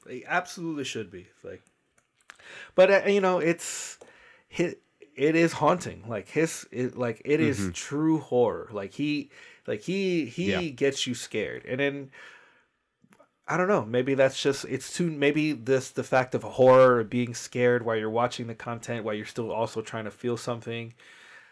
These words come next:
Speaker 1: Like, maybe s-, that, maybe that's a point of entry for some people. Like, you know, 'cause I know people who love watching, like, really good content, but won't watch this because they said, "Well, I don't,
Speaker 2: 'Cause it's
Speaker 1: it's
Speaker 2: horror.
Speaker 1: horror. Like, I don't really do scary."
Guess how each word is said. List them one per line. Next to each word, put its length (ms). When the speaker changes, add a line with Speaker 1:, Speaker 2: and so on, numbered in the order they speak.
Speaker 1:
Like, 280
maybe 260
s-, 320
that, 300
maybe 220
that's 220
a 80
point 240
of 80
entry 260
for 160
some 200
people. 460
Like, 280
you 80
know, 100
'cause 140
I 100
know 140
people 280
who 160
love 380
watching, 380
like, 180
really 240
good 180
content, 500
but 180
won't 360
watch 380
this 600
because 580
they 100
said, 240
"Well, 280
I 140
don't, 200
Speaker 2:
'Cause 200
it's 100
Speaker 1:
it's 280
Speaker 2:
horror. 280
Speaker 1:
horror. 140
Like, 180
I 60
don't 120
really 200
do 160
scary." 540